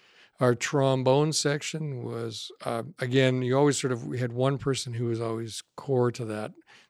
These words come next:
we could count on, and it's the lead. And Craig Brennan,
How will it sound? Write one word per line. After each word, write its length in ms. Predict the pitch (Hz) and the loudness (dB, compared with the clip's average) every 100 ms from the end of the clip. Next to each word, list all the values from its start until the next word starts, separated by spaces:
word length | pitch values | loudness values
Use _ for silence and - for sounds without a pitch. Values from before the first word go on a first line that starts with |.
| _ | _
we 80 | 135 | -8
could 160 | 127 107 | -6 -4
count 280 | 120 117 | -2 0
on, 180 | 113 113 | -2 -4
and 140 | 110 113 | -6 -8
it's 140 | 107 | -8
the 120 | - | -6
lead. 400 | 117 113 110 113 - - - - _ - | -4 -2 -4 -6 -12 -20 -20 -20 _ -12
And 140 | 120 | -10
Craig 220 | 107 135 117 | 2 2 4
Brennan, 480 | 123 123 123 127 | 2 2 0 -4